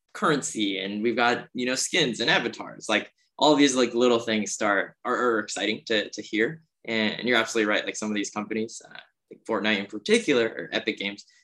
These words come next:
has done a, an absolutely crazy job. You know, they've had, like, Jordan sponsorships, Star Wars, and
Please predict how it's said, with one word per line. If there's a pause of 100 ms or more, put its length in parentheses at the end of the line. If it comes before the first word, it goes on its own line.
(140)
has
done
a, (140)
an
absolutely
crazy
job.
You
know,
they've
had, (460)
like, (180)
Jordan
sponsorships, (200)
Star
Wars,
and